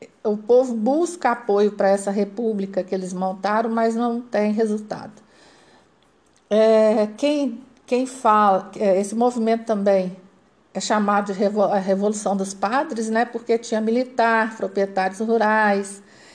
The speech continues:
e ele foi duramente reprimido pelas forças portuguesas. Líder dessa insurreição, João Ribeiro de Mon-, João Ribeiro de Melo Montenegro, que é um padre, Domingos José Ma-, Maria, comerciante,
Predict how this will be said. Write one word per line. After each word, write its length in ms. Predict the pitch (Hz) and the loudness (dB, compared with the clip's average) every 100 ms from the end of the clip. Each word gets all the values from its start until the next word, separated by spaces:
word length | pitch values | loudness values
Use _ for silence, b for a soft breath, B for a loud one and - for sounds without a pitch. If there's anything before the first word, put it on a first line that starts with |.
| B | B
e 100 | 226 | 0
ele 100 | 262 | 0
foi 200 | 254 277 | 2 0
duramente 680 | 269 311 370 311 262 302 294 | 0 0 0 2 0 0 -2
reprimido 720 | 269 277 285 277 233 254 - - - _ _ _ _ _ | -2 -2 0 0 0 0 -4 -12 -20 _ _ _ _ _
pelas 340 | 262 285 311 - | 2 4 2 2
forças 340 | 254 262 254 | 0 0 -6
portuguesas. 840 | - 262 - 220 156 143 - - - b b b b b b _ _ - | -4 -6 -4 -4 -2 -4 -10 -20 -20 b b b b b b _ _ -6
Líder 480 | 254 349 359 311 320 | 2 2 4 4 4
dessa 680 | 262 269 277 277 269 262 254 | 4 2 2 4 6 6 6
insurreição, 920 | 254 - 269 262 247 - 196 156 160 - | 2 0 0 0 0 -2 -2 -2 -6 -4
João 220 | 208 247 | 0 2
Ribeiro 400 | 240 208 214 214 | 2 2 2 0
de 140 | 202 | -4
Mon-, 340 | 196 196 202 202 - 165 - - - - | 0 0 -2 -6 -16 -20 -20 -20 -20 -10
João 400 | 180 196 208 277 | 0 4 4 2
Ribeiro 580 | 302 254 214 226 240 226 | -2 2 4 4 4 -2
de 100 | 214 | 0
Melo 300 | 202 196 196 | 2 2 2
Montenegro, 760 | 196 196 190 180 196 233 269 | -2 -4 -4 -2 -2 -2 -6
que 120 | - | -6
é 40 | 220 | -6
um 80 | 208 | -4
padre, 500 | 175 175 196 220 214 | -2 0 0 -2 -4
Domingos 500 | 202 220 240 240 226 | -4 -2 -2 -2 2
José 380 | 226 196 202 196 | 2 2 0 0
Ma-, 300 | 190 180 - | -6 -6 -8
Maria, 480 | 196 185 180 202 226 | -4 -2 -2 -2 -2
comerciante, 880 | 220 202 196 - 190 185 214 - | -4 -6 -6 -8 -6 -4 -6 -10